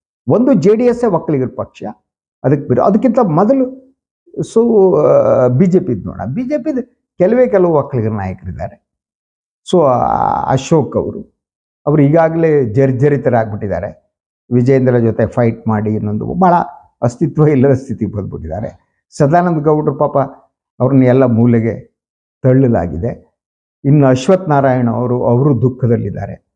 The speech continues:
So, ಇವತ್ತು ಏನು ಮುಖ್ಯಮಂತ್ರಿಗಳನ್ನ ಭೇಟೋ ಸಂದರ್ಭದಲ್ಲಿ ಇವ-, ಈ ಬಿ ಜೆ ಪಿ ಅವರ ದುಃಖ, ಅಸಹಾಯಕತೆ ಎಲ್ಲ ಹೊರಗೆ ಬಂದಿದೆ. ಅದು ಇನ್ನೊಂದು ಸ್ಟೋರಿ, ಮತ್ತೆ ಯಾವಾಗ ಮಾತಾಡೋಣ.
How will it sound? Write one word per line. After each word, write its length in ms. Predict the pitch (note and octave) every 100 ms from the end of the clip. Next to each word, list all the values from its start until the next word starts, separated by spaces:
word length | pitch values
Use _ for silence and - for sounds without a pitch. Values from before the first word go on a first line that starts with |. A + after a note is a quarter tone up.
| _ _ _ _ _ _ _ -
So, 120 | B2+
ಇವತ್ತು 600 | B2 C#3+ C#3 C3 A#2 G#2+
ಏನು 140 | A#2 A#2
ಮುಖ್ಯಮಂತ್ರಿಗಳನ್ನ 720 | A#2 C#3 B2+ B2+ A#2+ B2 A2+
ಭೇಟೋ 200 | A2+ B2
ಸಂದರ್ಭದಲ್ಲಿ 500 | - A#2+ A#2 A#2+ B2
ಇವ-, 240 | A#2 A2+
ಈ 20 |
ಬಿ 160 | A2 B2
ಜೆ 100 | B2
ಪಿ 120 | A#2+
ಅವರ 140 | A#2 A#2
ದುಃಖ, 280 | A#2+ - A#2
ಅಸಹಾಯಕತೆ 540 | A#2+ A#2+ A#2+ A#2 A2+
ಎಲ್ಲ 140 | A2+ G2+
ಹೊರಗೆ 220 | G#2+ G#2+
ಬಂದಿದೆ. 600 | G#2+ F#2+ - _ _ _ A2+
ಅದು 120 | B2
ಇನ್ನೊಂದು 280 | A#2+ C#3 C3
ಸ್ಟೋರಿ, 440 | - F#2+ F#2 -
ಮತ್ತೆ 260 | G#2 G2 F#2+
ಯಾವಾಗ 280 | F2+ F#2 -
ಮಾತಾಡೋಣ. 360 | - - -